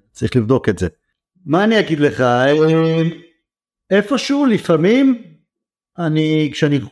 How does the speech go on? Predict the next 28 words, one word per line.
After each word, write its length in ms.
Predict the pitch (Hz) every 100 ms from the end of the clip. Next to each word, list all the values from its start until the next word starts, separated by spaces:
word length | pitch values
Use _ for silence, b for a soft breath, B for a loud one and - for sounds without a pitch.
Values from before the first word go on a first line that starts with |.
| _ _
חושב 300 | 135 127 180 160
ככה, 280 | 160 - 156
אתה 140 | 147 151
יודע, 260 | 156 147
תוך 300 | 135 - 156
כדי 680 | 160 151 170 165 160 156 151
היום, 500 | 147 147 165 180 180 151
ו-, 160 | 139
ויונייטד 600 | 131 135 135 135 147 151 - -
כרגיל 380 | 147 135 135 147
צצה 300 | 160 156 147
למחשבות, 680 | 143 143 - 139 135 170 135
וגם 280 | 120 127 123
כל 200 | 143 135
הסאגה 520 | 131 - 139 135 160
הזו, 280 | 160 196 180 _ _ _ _ _ _ _ _ _ _ _ _ -
לפעמים 260 | 170 254 311
אתה 140 | 277
אומר, 580 | 262 254 269 262 226 196 185 _ _ _ _ _ -
"יש 160 | 185
לי 60 | 220
חרא 320 | - 220 220
של 200 | - 214
בעלים", 500 | 151 165 147 131 123 147 _ _ _ _ _ _ _ _ _ _ _ _ _ _ _ -
גם 200 | 139 127
ב-, 160 | 131
בוויכוחים, 880 | 110 113 113 - 135 - 226 220
או, 60 | 208